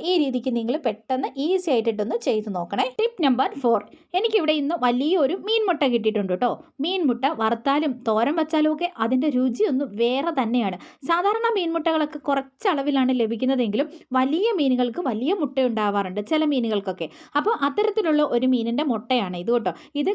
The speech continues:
കട്ട്ള എന്ന മീനിൻ്റെ മുട്ടയാണെന്നാണ് അവർ പറഞ്ഞത്. അപ്പം ഞാൻ ഇതൊന്ന്, ആ, ക്ലീൻ ചെയ്തിട്ട് എടുത്തിട്ടുണ്ട്. നന്നായിട്ട് ഉപ്പും മഞ്ഞൾപ്പൊടിയും ഒക്കെ ഇട്ടിട്ട് നല്ലപോലെ കഴുകിയെടുത്തതാണ്.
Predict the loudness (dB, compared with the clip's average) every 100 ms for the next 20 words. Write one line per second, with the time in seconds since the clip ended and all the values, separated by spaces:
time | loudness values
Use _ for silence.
0 | 0 -2 -2 -2 0 2 2 0 0 -2
1 | -2 -2 0 0 0 -2 -2 -4 -2 -2
2 | 0 -2 -4 -6 -10 -16 -10 -6 -2 2
3 | 2 0 -2 -2 0 0 -2 -4 -6 -4
4 | -2 -4 0 0 2 0 0 0 0 -2
5 | -2 -6 -4 -4 -2 -2 -2 -2 -2 -4
6 | -4 -4 -2 -4 -2 -4 -4 -6 -6 -4
7 | -2 -2 -2 0 0 -2 -4 -6 -4